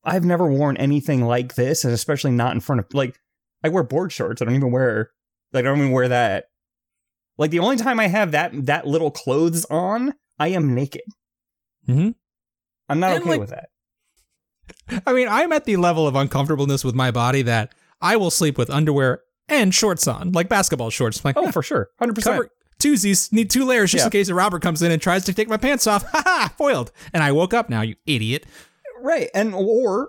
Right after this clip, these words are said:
Speaker 1: or what if the fire alarm goes off and all of a sudden I'm like, I'm naked or in my underwear or something. I gotta find shorts. Now all of a sudden
Speaker 2: Ready to
Speaker 1: I'm
Speaker 2: go.
Speaker 1: on fire.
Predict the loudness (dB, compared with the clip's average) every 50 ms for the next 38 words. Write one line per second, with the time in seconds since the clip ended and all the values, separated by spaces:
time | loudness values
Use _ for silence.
0 | -2 0 0 2 2 2 0 0 -2 -4 -2 0 2 2 2 2 2 2 2 2
1 | 0 0 2 2 2 2 2 2 2 2 0 0 -2 -2 0 0 0 2 0 0
2 | 0 0 0 0 0 0 0 0 0 0 0 0 2 2 0 0 -2 -2 0 0
3 | 2 2 2 2 2 2 2 0 2 0 0 0 0 2 2 2 2 2 0 0
4 | 0 0 0 0 0 2 2 2 0 0 -2 -2 -4 -4 -4 -4 -4 -2 0 0
5 | 2 0 0 -2 -2 -2 -4 -4 -4 -2 0 0 2 2 2 2 0 0 0 0
6 | 0 0 0 0 0 0 0 -2 -2 -2 -2 -2 0 0 0 0 0 0 0 -2
7 | -4 -6 -8 -8 -10